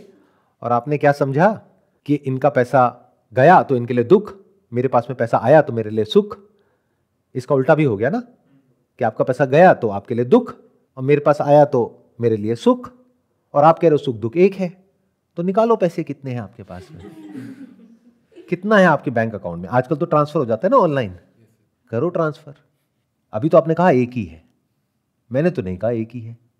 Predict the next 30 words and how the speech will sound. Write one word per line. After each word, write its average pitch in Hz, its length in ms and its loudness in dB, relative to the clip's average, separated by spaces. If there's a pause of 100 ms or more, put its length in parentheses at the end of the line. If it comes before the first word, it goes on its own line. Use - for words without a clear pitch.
(400)
मैंने 120 180 -6
तो 131 120 -4
क्या 131 160 4
कहा 131 260 -2 (520)
कि 139 60 -8
मुझे 131 200 -4
ये 139 60 0
बता 113 220 -2
दो 147 100 -4
अलग 151 360 0
कैसे 87 260 -14
है। 78 180 -20 (720)
इसीलिए 131 580 -4 (560)
जो 101 80 -14
पास्ट 123 320 0
में 143 120 0
ऋषि 117 200 -6
मुनि 110 260 -6
हुए 90 240 -14 (540)
उन्होंने 135 260 -12
बड़ी 185 320 -12
समझदारी 170 720 -6
से 160 160 -2
एक 117 120 -6
वर्ड 113 200 0
यूज़ 95 200 -8
किया 80 200 -20 (1200)
सत्य 131 300 0
के - 120 -10
लिए, 73 200 -20